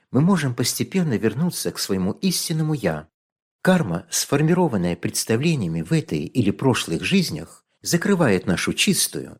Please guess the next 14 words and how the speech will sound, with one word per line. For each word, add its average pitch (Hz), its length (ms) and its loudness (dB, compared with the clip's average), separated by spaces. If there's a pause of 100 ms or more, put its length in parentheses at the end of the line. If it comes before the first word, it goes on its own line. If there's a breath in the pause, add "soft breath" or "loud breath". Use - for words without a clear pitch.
(120)
и 113 80 4
добрую 85 480 2
природу. 82 640 -2 (1080)
За 127 180 4
пять 202 260 2
минут 165 320 2
до 110 80 4
отправления 127 560 0
праведных 101 580 -2
мыслей 113 460 -4
в 90 80 -10
девять 131 300 2
часов 87 400 -2
вечера - 480 -4